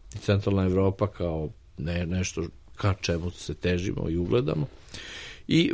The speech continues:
dakle, to nosi i prihvatanje svega, svih onih umetničkih tokova koji su bili recentni vremenu tada. I već do polovine, zapravo, devetnaestog veka do te smene je došlo. I onda, e,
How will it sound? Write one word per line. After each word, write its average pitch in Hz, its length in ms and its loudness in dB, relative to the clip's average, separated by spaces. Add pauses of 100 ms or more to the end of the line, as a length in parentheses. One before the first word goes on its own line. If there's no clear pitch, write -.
dakle, 127 380 6
to 147 200 8
nosi 123 580 4
i 107 60 4
prihvatanje 117 680 4
svega, 113 480 6
svih 123 260 4
onih 110 260 6
umetničkih 107 540 0
tokova 101 600 6
koji 95 340 4
su 98 440 2
bili 87 300 2
recentni 87 720 -2
vremenu 80 600 -2 (600)
tada. 87 340 0 (600)
I 120 100 6
već 127 180 6
do 123 100 6
polovine, 127 540 8
zapravo, 110 360 8
devetnaestog 104 560 6
veka 107 280 6
do 101 140 4
te 104 200 4
smene 101 400 4
je 90 80 4
došlo. 147 500 4 (680)
I 147 160 10
onda, 180 420 6 (100)
e, - 40 0